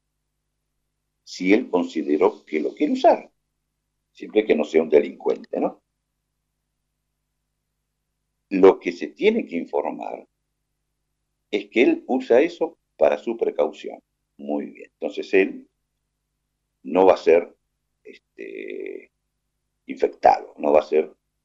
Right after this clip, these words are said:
enfermado, no va a ser contaminado, el término que ustedes quieran, porque está usando un administrador. Lo que no se tiene que preocupar que el que no lo usa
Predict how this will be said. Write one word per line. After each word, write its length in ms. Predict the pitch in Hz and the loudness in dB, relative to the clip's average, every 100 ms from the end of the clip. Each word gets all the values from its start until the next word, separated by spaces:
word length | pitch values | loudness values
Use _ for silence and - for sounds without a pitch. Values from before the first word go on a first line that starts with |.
| _ _ _ | _ _ _
enfermado, 720 | - - - 80 71 53 55 - | -14 -10 -4 4 4 2 -6 -6
no 100 | 90 | -2
va 80 | 85 | 0
a 40 | |
ser 280 | 80 78 _ | 0 -4 _
contaminado, 760 | - - - - 80 64 - - | -18 -12 -12 -4 -2 -2 -4 -16
el 200 | - 120 | -16 -10
término 360 | - 80 76 - | -6 -6 -6 -12
que 80 | 57 | -14
ustedes 380 | - 65 57 _ | -10 -10 -10 _
quieran, 340 | - 67 80 - _ _ _ _ | -16 -10 -10 -12 _ _ _ _
porque 220 | - 82 80 | -8 -4 0
está 200 | - 95 | 2 2
usando 400 | - 131 - - | 2 -2 -2 -10
un 100 | - | -14
administrador. 420 | - - - - _ _ _ _ _ _ _ _ _ _ _ _ _ _ _ _ _ _ | -20 -20 -20 -20 _ _ _ _ _ _ _ _ _ _ _ _ _ _ _ _ _ _
Lo 180 | - 95 | -2 0
que 100 | 120 | 0
no 60 | - | -4
se 140 | 143 | -6
tiene 260 | 131 127 113 | -4 -2 -2
que 100 | 98 | -4
preocupar 560 | 95 92 101 76 71 - | -2 -4 0 0 0 -2
que 80 | |
el 140 | 73 - | -6 -2
que 140 | 76 | 0
no 120 | 92 | 2
lo 140 | 117 107 | 6 4
usa 460 | 85 - - - | 2 -8 -14 -14